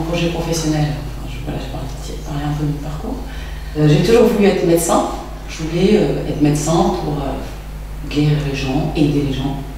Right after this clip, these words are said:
Euh, ça, c'est la raison pour laquelle c'était prévu dans ma tête de faire, euh, le parcours scientifique, faire des études de médecine. Tout ça, c'était le projet initial qui était intégré dans mon cerveau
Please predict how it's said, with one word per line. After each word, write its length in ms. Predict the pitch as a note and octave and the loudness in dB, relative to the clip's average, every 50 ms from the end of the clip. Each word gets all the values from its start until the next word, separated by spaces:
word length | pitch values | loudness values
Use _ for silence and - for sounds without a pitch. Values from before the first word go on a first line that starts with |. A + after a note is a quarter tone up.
| - - - - - - - - - - - A#3+ - - - | -12 -12 -12 -12 -12 -12 -12 -12 -10 -8 -6 -6 -6 -4 0
Euh, 240 | D3+ D3 D3+ D3+ D3 | 2 4 6 6 6
ça, 300 | D3 D3+ - D#3+ E3+ D#3+ D#3+ - - | 4 4 2 2 2 2 2 2 0
c'est 300 | - - - - C3+ C3 | -2 -2 -4 -2 0 0
la 100 | C3 C3+ | 0 0
raison 220 | C#3+ D3 D3 D3 | 0 2 2 2
pour 120 | D3 D3 D3 | 2 2 0
laquelle 240 | D3 - D3+ D#3 D#3 | 0 2 2 2 2
c'était 220 | - - D3 C#3+ | 2 2 0 0
prévu 300 | - - D#3 D3 D3 D#3 | 2 2 2 4 4 4
dans 80 | D#3+ C#3+ | 4 2
ma 140 | C#3 C3 | 2 2
tête 200 | C3+ D3 C#3+ C#3+ | 2 4 4 4
de 100 | C#3+ D3+ | 4 4
faire, 260 | C#3+ - - C#3+ C#3 C3+ C3 | 2 2 0 -2 -2 -2 -2
euh, 120 | C3 B2+ | -2 -2
le 100 | B2+ B2+ | -2 -2
parcours 420 | - A2 - - C#3+ C#3+ C#3+ C3+ C3+ | -2 -4 -4 -2 -2 -2 -2 -2 -2
scientifique, 920 | - - C#3+ B2+ B2 - - - - F#3+ G3 G#3+ A3 G#3+ - - - - - - - - | 0 0 0 0 0 -2 -2 -2 2 4 4 4 4 4 2 -4 -6 -8 -8 -8 -8 -4
faire 160 | - D#3+ D3 | 0 2 2
des 180 | C#3+ C#3 C#3 | 2 2 2
études 240 | C#3 C3+ - C3+ C3 | 0 0 0 0 0
de 60 | B2+ | 2
médecine. 440 | C3 B2+ - - - G3+ A#3 B3+ C4 - | 0 0 0 0 2 2 4 4 4 2
Tout 80 | - D3+ | 0 0
ça, 140 | - F#3 | 0 2
c'était 300 | F3+ - - E3 D#3+ D3+ | 2 2 4 4 4 2
le 40 | D3+ | 2
projet 280 | - - F#3 F#3 F3+ F#3 | 2 2 2 4 4 4
initial 600 | F3+ E3 D#3 - - - D#3 D#3 - A3 - - - - - - - | 4 4 4 2 2 4 4 4 4 4 2 2 -2 -4 -6 -6 -4
qui 100 | - D3+ | -2 -2
était 280 | - - F#3 F#3 F3+ F#3 | 0 2 2 2 4 4
intégré 460 | F#3 F3+ F3 F3 F3+ F3 E3 F3 F3+ E3+ | 4 4 4 4 4 4 4 4 4 4
dans 140 | D#3+ E3 | 4 4
mon 60 | E3 E3+ | 4 4
cerveau 320 | - - D#3+ D3+ - D3+ | 4 2 0 0 0 0